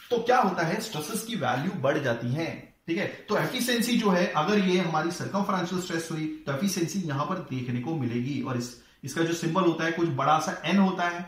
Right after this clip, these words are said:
ठीक है? हो गया क्लियर? ओके, वही अगर ये लॉन्जिट्यूडिनल स्ट्रेस होगी तो यही सिंबल आपको यहाँ पे देखने को मिलेगा। तो यही चीज मैंने यहाँ पे बना के रखी हुई है, ये देखिए,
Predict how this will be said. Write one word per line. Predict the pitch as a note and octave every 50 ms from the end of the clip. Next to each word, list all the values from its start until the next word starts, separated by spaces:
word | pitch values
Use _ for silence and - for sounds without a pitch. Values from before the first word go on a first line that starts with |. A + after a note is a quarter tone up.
| - - - - -
ठीक | F#3 F#3
है? | G3 F#3+ - - - - - - - - -
हो | D#3
गया | F3+ G3+ F#3+
क्लियर? | G3 F#3+ F#3+ F#3+ F#3+ - - - -
ओके, | - - B2+
वही | B2 B2+ C3 D3 D#3+ G#3+ A#3+ A#3+
अगर | A3+ G3 G#3 G#3+
ये | G3+ F#3+ G3
लॉन्जिट्यूडिनल | G3+ F3 D#3 C#3+ D3+ E3+ A3 G#3 A3+ A3 G#3 A3
स्ट्रेस | G3+ - G#3 G3 F#3 G3
होगी | F#3 F#3 F#3
तो | - F3
यही | D3+ C#3 C#3+ F3 G3
सिंबल | - - E3 D#3 E3+ F3+
आपको | D#3+ C3 - G#3+
यहाँ | G3+ D#3 B2 B2
पे | C3+ C#3
देखने | B2+ A#2 A#2+ B2+ A#2+
को | A#2+
मिलेगा। | A#2 A#2 A2 A2 A#2
तो | A#2 C#3+
यही | C3 B2+ C#3 E3+ G3
चीज | G3 G#3 G3 F3
मैंने | F#3 F3+ F3+
यहाँ | D#3+ D3+
पे | D#3+
बना | D3+ C#3+ C3 B2 A#2+
के | B2+ A#2+
रखी | A#2 - C3
हुई | C3 C3+
है, | D#3 - - - - - _ _ - -
ये | A#2+
देखिए, | A2+ A2+ - G2 - -